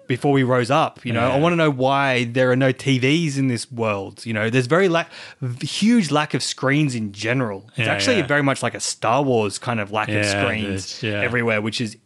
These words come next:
Speaker 1: interesting. I think it was because when we rose up, we were technologically li-, literate. We took technology we didn't understand. Although it's
Speaker 2: Yeah.
Speaker 1: more advanced than what we are today, as a whole, technology is not as
Speaker 2: So the
Speaker 1: ingrained or
Speaker 2: ciphers are
Speaker 1: as
Speaker 2: pretty much the screens.
Speaker 1: Yeah, that's it,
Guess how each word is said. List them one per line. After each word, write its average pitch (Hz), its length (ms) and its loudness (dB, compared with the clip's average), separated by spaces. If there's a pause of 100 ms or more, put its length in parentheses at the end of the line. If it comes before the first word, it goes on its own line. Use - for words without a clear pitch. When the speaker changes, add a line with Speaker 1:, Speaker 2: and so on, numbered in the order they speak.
(140)
Speaker 1:
interesting. 147 500 0
I - 60 0
think 165 80 4
it 143 40 2
was 131 80 0
because 135 500 0 (720)
when 151 140 2
we 139 80 2
rose 117 280 2
up, 123 320 2
we 120 100 0
were 110 340 2 (160)
technologically 113 560 -4
li-, 104 160 -4
literate. 135 420 0
We 113 80 -2
took - 180 0
technology 127 280 -2
we 113 60 -4
didn't 123 180 0
understand. 113 640 -2
Although 147 220 2
it's 127 100 0
Speaker 2:
Yeah. 123 60 -4
Speaker 1:
more 135 160 2
advanced 120 380 -4
than 127 100 -4
what 113 140 -6
we 110 80 -6
are 107 160 -2
today, 120 640 -4 (600)
as 123 140 0
a 113 60 -2
whole, 127 640 0
technology 131 440 0
is 107 80 -4
not 120 180 -2
as 107 60 -4
Speaker 2:
So 110 60 -8
the - 40 -6
Speaker 1:
ingrained 120 520 0
or 113 180 0
Speaker 2:
ciphers 104 220 -2
are - 20 -6
Speaker 1:
as - 80 -8
Speaker 2:
pretty 98 160 -4
much 92 240 -6
the - 100 -8
screens. 95 720 -4
Speaker 1:
Yeah, 170 340 2
that's 135 280 -2
it, 139 340 0